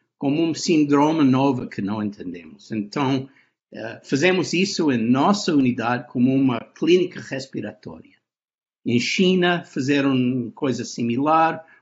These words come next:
uma clínica de febre. Em Mianmar, outros países assim.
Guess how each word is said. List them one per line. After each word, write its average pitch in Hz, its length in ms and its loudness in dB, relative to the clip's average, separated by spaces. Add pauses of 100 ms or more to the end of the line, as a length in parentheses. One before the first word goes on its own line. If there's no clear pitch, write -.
(100)
uma 123 320 4 (320)
clínica 160 380 2
de 131 140 -2
febre. - 640 -8 (200)
Em 113 140 -4
Mianmar, 127 880 4
outros 143 560 -2 (220)
países 123 580 0
assim. 120 460 -6